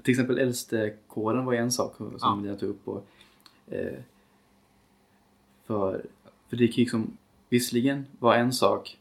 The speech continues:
Speaker 1: och en bra sak att man, eh, man säger, "Nej, men, eh, den här gemenskapen står öppen, liksom, det, det är klart vi välkomnar alla, män som kvinnor eller vad som helst." Men, men att, att säga det,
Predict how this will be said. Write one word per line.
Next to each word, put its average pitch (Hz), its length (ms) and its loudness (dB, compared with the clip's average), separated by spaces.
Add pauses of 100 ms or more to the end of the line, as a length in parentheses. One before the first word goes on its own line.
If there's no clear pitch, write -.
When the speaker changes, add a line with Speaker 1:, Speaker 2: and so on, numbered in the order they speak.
Speaker 1:
och - 140 -6
en 104 80 2
bra 131 160 6
sak - 340 -2 (220)
att 110 220 -8
man, 101 340 -6
eh, - 160 -12 (360)
man - 120 -8
säger, - 240 -2
"Nej, 104 180 0
men, 101 380 -4 (1200)
eh, - 300 -12 (1500)
den - 320 -6
här 120 120 2
gemenskapen 117 560 0
står 107 140 -2
öppen, 104 300 -4
liksom, 98 260 -8
det, - 180 -6 (460)
det 120 140 -4
är 117 40 -6
klart 110 240 -8
vi 110 420 -6
välkomnar 110 400 -4
alla, - 360 -6
män 117 340 -2
som 113 120 -12
kvinnor 123 340 -10
eller 110 180 -10
vad 120 240 -12
som 117 140 -12
helst." 107 260 -10
Men, 110 200 -12 (1300)
men 113 200 -2
att, - 240 -10
att - 80 -8
säga 135 300 6
det, - 240 4